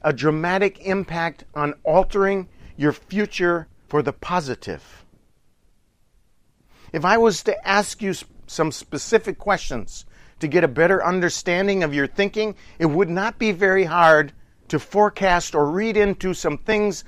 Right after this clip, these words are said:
that are in your future. For example,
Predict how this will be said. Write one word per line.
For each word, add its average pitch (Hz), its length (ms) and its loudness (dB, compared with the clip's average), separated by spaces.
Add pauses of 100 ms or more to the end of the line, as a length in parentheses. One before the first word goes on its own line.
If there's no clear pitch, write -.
(140)
that 160 120 6
are 151 120 4
in 190 180 2
your 165 140 2
future. 180 540 -4 (2000)
For 170 180 -2
example, 147 480 0